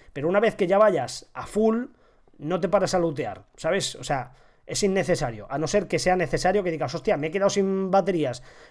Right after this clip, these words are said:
Entonces sí, ve a lootear, pero lootea la batería, o la munición, o lo que necesites.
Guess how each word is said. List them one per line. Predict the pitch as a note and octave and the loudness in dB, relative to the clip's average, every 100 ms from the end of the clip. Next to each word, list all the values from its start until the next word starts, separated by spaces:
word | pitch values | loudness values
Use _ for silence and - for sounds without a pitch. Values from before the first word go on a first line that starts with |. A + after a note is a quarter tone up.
| - | -12
Entonces | A#2+ D3 D#3 | -6 -4 -2
sí, | D#3 | -2
ve | A#2+ F#3 | 0 4
a | G#3 G3 | 6 4
lootear, | F#3 F#3 C4 C#4 | 2 2 0 0
pero | G3+ D#3 | -2 0
lootea | D3+ C3+ G3 | 0 2 6
la | A#3 | 6
batería, | D3 C3 F#3 - - | 4 0 -2 -2 -6
o | A#2 | -10
la | |
munición, | B2+ C3 F3 F3 | -6 -2 0 -2
o | A#2 | -4
lo | A#2+ | -10
que | |
necesites. | C3+ C3 C3 G3 C3+ G2 | -10 -6 -2 -2 -4 -12